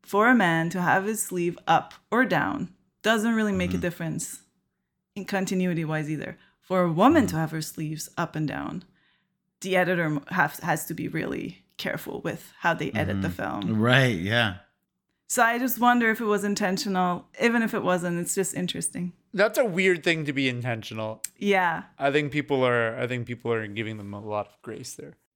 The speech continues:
Speaker 3: The thing that I was gonna mention, when, when you said this, it kinda reminded me,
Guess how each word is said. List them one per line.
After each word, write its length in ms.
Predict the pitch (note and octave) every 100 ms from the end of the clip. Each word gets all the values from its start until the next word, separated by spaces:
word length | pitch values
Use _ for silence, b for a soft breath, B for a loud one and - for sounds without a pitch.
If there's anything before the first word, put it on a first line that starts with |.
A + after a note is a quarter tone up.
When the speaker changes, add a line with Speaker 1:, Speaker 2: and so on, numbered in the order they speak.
| _
Speaker 3:
The 160 | D#3 E3
thing 220 | F3+ F3+
that 120 | F#3+
I 80 | F3
was 180 | E3+ C#3+
gonna 160 | D3+
mention, 580 | C#3+ C#3 C3+ C3+ C3 - _ - - _ _
when, 460 | - B2+ C#3+ C3+ D3
when 120 | D3
you 140 | D3 D#3+
said 220 | - C#3+
this, 120 | B2+
it 80 | C#3+
kinda 220 | - C3+
reminded 460 | B2 A#2+ A#2+ B2+ C#3
me, 200 | D#3 E3